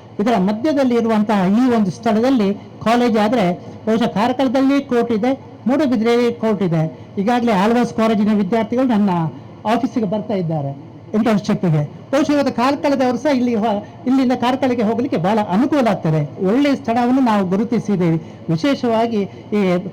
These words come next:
ಜಮಾಯಿತುಲ್ ಫಲಾಹ್ ಅದರ ಎಲ್ಲ ಪದಾಧಿಕಾರಿಗಳನ್ನು ನಾನು ಇವತ್ತು ಅಭಿನಂದಿಸ್ತೇನೆ. ಇವತ್ತು ಲಾ ಕಾಲೇಜಲ್ಲಿ ಬಹಳ ವಿಶೇಷವಾಗಿ ಕೋರ್ಸ್‌ಗಳು ಸ್ಟಾರ್ಟ್ ಆಗಿದೆ.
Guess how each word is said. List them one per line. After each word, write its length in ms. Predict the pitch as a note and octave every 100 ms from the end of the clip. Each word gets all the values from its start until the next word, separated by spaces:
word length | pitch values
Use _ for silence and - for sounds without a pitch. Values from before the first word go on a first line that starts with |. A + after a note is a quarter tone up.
| - -
ಜಮಾಯಿತುಲ್ 500 | F#3 B3 B3+ A#3 A3+ G#3+
ಫಲಾಹ್ 400 | G#3 G3 G#3+ G#3+ - - -
ಅದರ 220 | F#3+ G3
ಎಲ್ಲ 340 | D#3+ G#3+ C#4+ D4+
ಪದಾಧಿಕಾರಿಗಳನ್ನು 800 | D#4 A#3+ A#3+ A3+ G#3 G#3+ D4 A#3+
ನಾನು 160 | D#3+
ಇವತ್ತು 220 | F3+ E3+ D#3+
ಅಭಿನಂದಿಸ್ತೇನೆ. 960 | F#3 A3+ F#3+ F3+ E3 - E3+ D#3 C3+ - - - A3+
ಇವತ್ತು 640 | C#4+ D4 C#4+ G3+ G#3+ - F3
ಲಾ 180 | A#3
ಕಾಲೇಜಲ್ಲಿ 500 | D4 C#4 C4 B3 C#4
ಬಹಳ 200 | A#3 G3+ G#3
ವಿಶೇಷವಾಗಿ 600 | F#3 C4+ C4 A3 A3+ C#4
ಕೋರ್ಸ್‌ಗಳು 500 | G#3+ A3+ - A3+ A3+
ಸ್ಟಾರ್ಟ್ 280 | - F#3 F#3
ಆಗಿದೆ. 380 | D#3+ D#3+ D3